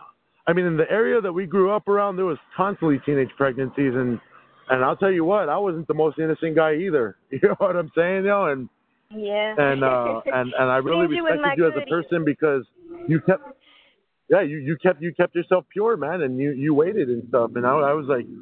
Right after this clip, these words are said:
Speaker 1: "Man, that was a rare thing back then," 'cause, you know, a lot of people don't understand the high school that we grew up in. Like, you watch mov-, you like, you watch movies like Dangerous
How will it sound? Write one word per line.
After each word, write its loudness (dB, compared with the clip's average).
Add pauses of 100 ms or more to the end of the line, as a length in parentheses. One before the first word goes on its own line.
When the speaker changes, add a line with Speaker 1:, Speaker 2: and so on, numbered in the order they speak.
(200)
Speaker 1:
"Man, 2
that 4
was 0
a 2
rare 0
thing -4
back 2
then," -2
'cause, 0 (500)
you 6
know, 2
a 0
lot 0
of -4
people -4
don't 2
understand 0
the 0
high -2
school -2
that 2
we -2
grew 4
up -2
in. -2 (440)
Like, 4
you 2
watch 0
mov-, 0
you 0
like, 0 (120)
you 0
watch 2
movies 0
like 0
Dangerous 0